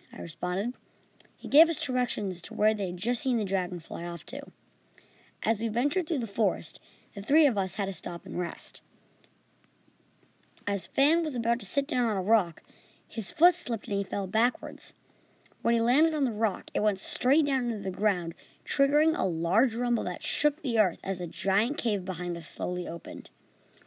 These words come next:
"Whoa!" we all said in unison. We ventured inside to find a tremendous dragon staring at us. It was big, with a round pinkish body that made it look almost like a turnip.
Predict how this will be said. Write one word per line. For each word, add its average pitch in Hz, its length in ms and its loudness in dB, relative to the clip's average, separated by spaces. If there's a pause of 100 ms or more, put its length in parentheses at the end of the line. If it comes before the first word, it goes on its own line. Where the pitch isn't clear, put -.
(160)
"Whoa!" 302 1160 6
we 190 140 0
all 180 160 -2
said 175 240 -2
in 170 100 -2
unison. 175 520 -2 (920)
We 240 80 2
ventured 311 380 4
inside 247 460 2
to 196 40 -6
find 190 260 -4
a 185 40 -6
tremendous 214 600 0
dragon 196 520 -4
staring 185 440 -2
at - 140 -10
us. - 280 -10 (600)
It 208 80 0
was 220 220 0
big, 214 400 0
with 190 160 -6
a 175 40 -2
round 202 440 0
pinkish 269 420 -2
body 208 320 -4
that - 160 -6
made 208 140 -2
it 208 60 -2
look 202 180 -6
almost 196 260 -4
like 220 140 -6
a 170 60 -10
turnip. - 440 -6